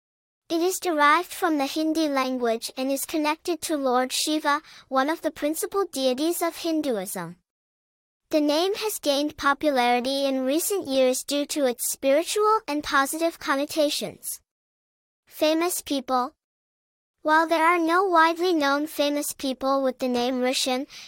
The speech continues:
its spiritual and positive attributes make it an appealing choice for parents. Popularity.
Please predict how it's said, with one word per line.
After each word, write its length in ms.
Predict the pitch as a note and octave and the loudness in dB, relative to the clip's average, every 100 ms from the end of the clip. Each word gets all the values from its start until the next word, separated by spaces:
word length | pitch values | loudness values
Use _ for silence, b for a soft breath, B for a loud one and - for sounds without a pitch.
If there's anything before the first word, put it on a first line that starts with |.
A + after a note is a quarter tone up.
| B | B
its 300 | C#4 - - | -6 -4 -4
spiritual 640 | - C#4 D#4 - F#4 F#4+ | 0 2 2 0 2 2
and 220 | E4+ C4+ | 0 -2
positive 520 | - D4 D#4+ F4 D#4+ | 0 0 0 0 -2
attributes 720 | B3 B3 - C#4+ C#4+ E4 - D4+ | 0 -4 -2 -4 0 -2 -2 -4
make 300 | C#4+ D4 E4+ | -2 -2 0
it 100 | D#4 | -2
an 120 | D4+ | -2
appealing 540 | D4 - F4+ F#4 F4+ | -4 0 0 0 -2
choice 380 | - D#4+ C#4+ - | -2 -2 -2 -4
for 160 | - E4+ | -4 -4
parents. 720 | - F4 D#4 - - - - _ _ _ _ _ _ _ _ - | -2 -2 -2 -4 -10 -12 -12 _ _ _ _ _ _ _ _ -4
Popularity. 920 | D#4+ D#4+ F#4 D#4+ C#4+ C4+ B3 A#3 | -2 0 0 2 4 2 0 -2